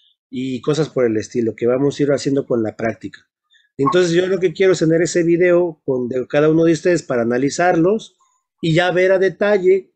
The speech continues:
qué siento yo que podemos mejorar, pues, en una semana o dos con algunos tips o algunas técnicas rápidas de expresión corporal y expresión oral,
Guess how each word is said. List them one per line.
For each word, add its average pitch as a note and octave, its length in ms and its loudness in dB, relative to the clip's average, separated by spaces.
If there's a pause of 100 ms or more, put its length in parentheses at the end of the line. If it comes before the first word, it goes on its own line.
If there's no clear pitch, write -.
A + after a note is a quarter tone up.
qué D3+ 160 0
siento E3 440 0
yo D#3+ 180 0
que C#3+ 100 -4
podemos C#3 420 0
mejorar, D3 520 0
pues, A#2+ 220 -8
en A2+ 140 -4
una C3+ 160 -2
semana C#3+ 560 0
o A#2 80 0
dos C3+ 160 -4
con B2 180 -6
algunos C3 440 -4
tips D#3+ 320 0
o - 20 -4
algunas C3 400 -4
técnicas C3 540 -4
rápidas B2+ 460 -4
de A2 60 -6
expresión G#2+ 540 -8
corporal C3 560 -4
y B2+ 40 -4
expresión A#2+ 520 -8
oral, D#3+ 420 -2